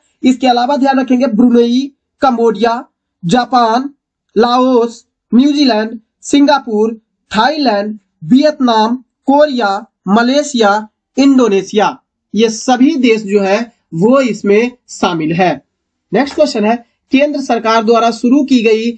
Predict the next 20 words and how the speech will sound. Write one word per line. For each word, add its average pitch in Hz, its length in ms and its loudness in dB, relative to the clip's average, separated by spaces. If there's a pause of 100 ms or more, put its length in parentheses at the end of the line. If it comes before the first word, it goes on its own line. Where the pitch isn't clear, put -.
(160)
स्वनिधि 247 680 2
योजना 208 480 2
समाज 226 440 -2
के 233 140 -2
किन 294 260 0
वर्गों 208 320 2
को 214 340 0 (260)
आसान 233 560 -2 (100)
ऋण 254 280 2
प्रदान 214 380 0
करने 208 280 0
के 208 120 0
लिए 220 260 2 (280)
शुरू 262 360 0
की 190 180 -6
गई 175 220 2
है? 180 220 0
तो - 680 -14
ध्यान 226 260 2
देंगे 262 300 0